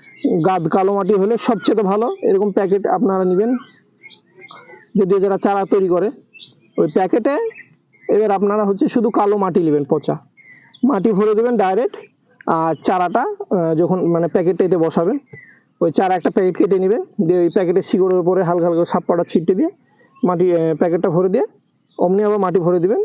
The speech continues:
এই গাছটা একদম এরকম সুন্দর সবুজ সতেজ হবে। কিছু আটানো পরিমাণে সার লাগবে না। যখন এই গাছের দু মাস আড়াই মাস বয়স হবে, তখন আপনার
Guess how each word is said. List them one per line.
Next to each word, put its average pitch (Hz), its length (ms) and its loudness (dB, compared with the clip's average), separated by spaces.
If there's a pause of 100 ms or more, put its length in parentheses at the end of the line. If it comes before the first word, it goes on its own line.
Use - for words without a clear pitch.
(140)
এই 175 140 2
গাছটা 175 420 -2
একদম 202 240 0
এরকম 226 220 0
সুন্দর 220 340 0
সবুজ 196 320 0
সতেজ 151 320 2
হবে। 123 160 -2 (640)
কিছু 247 280 0
আটানো 240 320 0
পরিমাণে 220 360 0
সার 208 180 0
লাগবে 202 240 0
না। 247 120 -2 (220)
যখন 196 220 2
এই 202 80 0
গাছের 196 320 0
দু 175 120 2
মাস 202 220 -2
আড়াই 185 180 0
মাস 185 160 0
বয়স 165 260 0
হবে, 240 160 0 (500)
তখন 240 260 2
আপনার 233 300 0